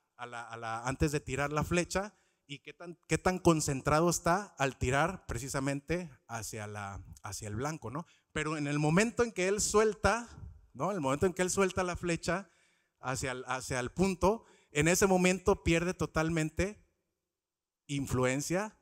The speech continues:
sobre el resultado, ¿no? Dice la filosofía, haz de cuenta que el ser humano juega el juego de la vida,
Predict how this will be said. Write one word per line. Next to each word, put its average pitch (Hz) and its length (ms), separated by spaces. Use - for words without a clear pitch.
sobre 117 280
el 110 40
resultado, 127 920
¿no? 208 280
Dice 135 240
la 151 100
filosofía, 143 480
haz 156 60
de 165 80
cuenta 170 260
que 160 140
el 143 80
ser 160 140
humano 170 340
juega 170 380
el 156 100
juego 165 340
de 160 80
la 156 140
vida, 180 340